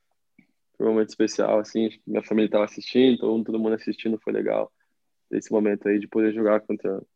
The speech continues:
né, uma lenda do futebol, é, é, não só americano, como mundial.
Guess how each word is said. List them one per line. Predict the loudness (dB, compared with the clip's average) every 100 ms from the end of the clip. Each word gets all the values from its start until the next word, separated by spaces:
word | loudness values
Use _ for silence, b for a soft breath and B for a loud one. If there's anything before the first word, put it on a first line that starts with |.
| -10
né, | -4 0
uma | 2
lenda | 2 2
do | 0
futebol, | -6 -6 -2 -2 -4 _ _ _
é, | -10 -8 -8 -10 -16 -12
é, | -12 -12 -18 -20 _ _ -6
não | -4
só | 0 4 4 4 -6 _ -4
americano, | 0 2 0 -4
como | -4 -4
mundial. | -4 -4 -10